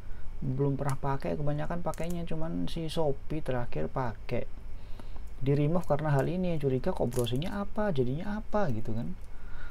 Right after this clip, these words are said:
Tapi kalau Tokopedia emang yang diminta itu sih. Nanti data gue banyak di Tokopedia tuh.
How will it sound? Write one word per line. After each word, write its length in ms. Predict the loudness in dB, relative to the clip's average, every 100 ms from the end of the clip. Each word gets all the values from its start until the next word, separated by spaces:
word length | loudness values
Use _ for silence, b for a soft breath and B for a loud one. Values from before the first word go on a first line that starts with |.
| B
Tapi 160 | 0 2
kalau 160 | 4 4
Tokopedia 560 | 4 2 2 2 2
emang 320 | 2 2 2
yang 160 | 2 0
diminta 480 | 2 2 2 2 0
itu 400 | 0 0 -2 -2
sih. 240 | -2 0 0 -2 -2 -2 -4 -2 -2 0 -2 2
Nanti 240 | 2 4
data 240 | 2 2 4
gue 80 |
banyak 240 | 4 4 0 0
di 40 |
Tokopedia 480 | -2 -2 0 2 0
tuh. 160 | 0